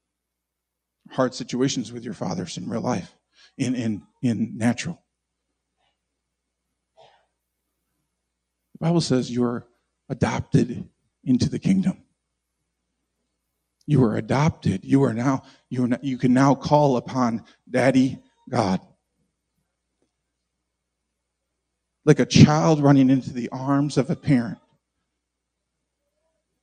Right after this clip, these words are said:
It's an interesting thing.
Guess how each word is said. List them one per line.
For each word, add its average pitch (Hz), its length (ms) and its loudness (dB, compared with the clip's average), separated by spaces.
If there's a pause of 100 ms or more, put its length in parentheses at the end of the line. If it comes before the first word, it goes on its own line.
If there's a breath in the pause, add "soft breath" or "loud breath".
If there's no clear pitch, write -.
(1160)
It's - 160 -10
an 131 100 4
interesting 147 480 2
thing. 123 340 -2